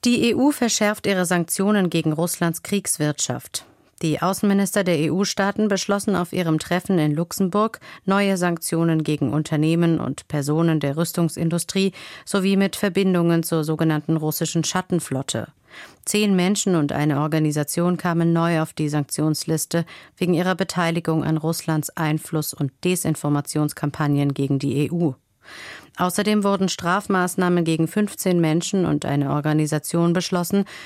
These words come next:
die mit dem Tod des Kreml-Gegners Nawalny zweitausendvierundzwanzig in einem russischen Straflager in Verbindung gebracht werden.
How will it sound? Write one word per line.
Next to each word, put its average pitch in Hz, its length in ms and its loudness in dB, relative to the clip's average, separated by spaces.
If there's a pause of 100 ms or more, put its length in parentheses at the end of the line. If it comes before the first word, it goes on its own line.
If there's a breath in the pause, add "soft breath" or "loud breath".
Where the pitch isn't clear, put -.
(200 loud breath)
die 196 120 2
mit 196 220 2
dem 190 160 2
Tod 208 320 -2
des 170 160 -2
Kreml-Gegners 165 840 0
Nawalny 156 580 2
zweitausendvierundzwanzig 156 1300 -2
in 139 140 -2
einem 143 260 0
russischen 156 540 -2
Straflager 147 840 -2
in 143 140 0
Verbindung 147 500 0
gebracht 143 460 -4
werden. 139 280 -2